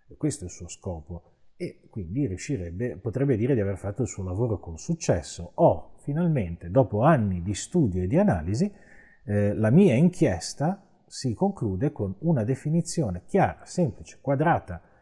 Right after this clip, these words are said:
indiscutibile di femminicidio, e gli elenchi che ne risultano, cioè le, le, le casistiche che rientrano in questo, eh, in questa definizione, sono queste dieci, venti, trenta, cento, mille, quelle che sono,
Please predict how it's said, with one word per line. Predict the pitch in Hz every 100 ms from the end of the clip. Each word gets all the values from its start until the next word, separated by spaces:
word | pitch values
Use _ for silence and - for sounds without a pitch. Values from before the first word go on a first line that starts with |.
| _ _
indiscutibile | - 202 151 139 - 151 - 214 175 165 160
di | - 127 135 -
femminicidio, | - 113 98 98 - 80 78 90
e | - 180
gli | 113 131
elenchi | 156 143 95 -
che | 90 117
ne | 113
risultano, | 110 110 170 107 - 87 85
cioè | -
le, | 107 -
le, | 98 98 80
le | 90 95
casistiche | - 98 202 - 107 90
che | 92 101
rientrano | 127 117 87 95 107
in | 107
questo, | 170 113 - 90 - - _ _ _
eh, | 95
in | 92
questa | 165 147
definizione, | 151 156 226 - 101 95 98 - -
sono | - 151 156 156 -
queste | - 107 - 90
dieci, | 85 131 135 -
venti, | 85 127 104 90
trenta, | 107 131 113 85
cento, | - 135 117 90
mille, | 104 151 98 90
quelle | 170 147
che | 104
sono, | - - 85 104 147